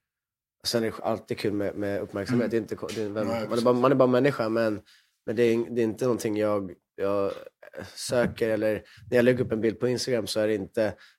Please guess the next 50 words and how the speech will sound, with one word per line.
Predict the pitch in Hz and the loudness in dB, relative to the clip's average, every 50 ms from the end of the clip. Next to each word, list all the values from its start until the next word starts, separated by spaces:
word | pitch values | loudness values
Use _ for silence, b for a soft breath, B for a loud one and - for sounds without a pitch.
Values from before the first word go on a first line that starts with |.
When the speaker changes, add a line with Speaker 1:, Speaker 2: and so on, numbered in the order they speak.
| b _ | b _
Speaker 1:
när | 117 117 | 0 2
jag | 113 107 104 104 101 | 2 2 2 2 2
är | 98 98 | 0 0
sexig. | 98 - - 101 - - - - 120 110 104 98 104 101 | -2 -2 -2 -2 -2 -2 -4 0 2 2 2 2 -2 -4
Det | 87 98 | -4 -2
kan | - 107 101 | -2 0 0
vara, | 107 107 104 101 104 101 B B B B _ | 0 0 0 -2 -4 -8 B B B B _
alltså, | - - 101 107 | -6 -4 -2 2
jag | 113 107 | 0 2
driver | 104 113 117 104 113 | 2 2 0 2 4
gärna | 117 113 113 117 120 | 2 4 2 2 2
med | 117 107 | 0 0
mig | 107 101 | -2 -4
själv | - 107 101 98 101 | -2 -2 -2 -2 -4
och | 101 | -6
tycker | - 95 107 | -8 -8 -10
att | 98 | -6
det | - 98 | -6 -6
är | 92 | -6
så | - - | -4 -4
här, | 92 87 87 b b b b _ | -6 -6 -8 b b b b _
och | - 117 | -4 0
min | 117 117 113 | 0 0 0
kropp, | - - 131 113 - - - | 0 0 0 0 0 -4 -4
det, | - 110 104 90 85 85 98 | -2 -2 -2 -2 -6 -10 -4
det | 101 113 | -4 -2
är | |
min, | 107 110 107 101 92 | -2 -2 -2 -4 -4
det | - | -4
är, | 104 104 95 | -6 -6 -4
liksom, | 101 101 - 98 95 | -6 -8 -8 -6 -6
det | 98 | -4
är | |
mitt | 98 95 85 | -4 -4 -2
redskap. | 101 110 101 - - - 98 78 - _ | 0 0 0 -2 -2 -2 -4 -4 -4 _
Speaker 2:
Mm. | - 110 107 107 - - _ | -8 -6 -6 -8 -10 -14 _
Speaker 1:
Så | - - 110 | -8 -2 2
jag | 120 120 117 113 | 4 4 4 4
ser | - 123 | 2 -2
inte | 113 98 113 | -2 -2 0
det, | 107 113 110 107 98 101 113 | 0 2 2 0 0 -2 -2
min | 110 104 | -4 -4
kropp | 98 - 110 101 - | -2 -4 -6 -6 -4
som | - - 110 101 | -8 -8 -6 -4
någonting | 101 98 95 90 - 101 95 92 92 90 85 - _ _ _ _ _ _ | -4 -4 -6 -4 -4 -4 -4 -4 -4 -8 -10 -14 _ _ _ _ _ _
som | - - 107 | -12 -12 -10
folk | - - 107 101 | -6 -6 -6 -6
skulle | - - 107 | -6 -10 -10
tycka | - - - - - 95 | -8 -8 -8 -4 -4 -4
är | 90 90 87 85 85 | -4 -4 -6 -6 -8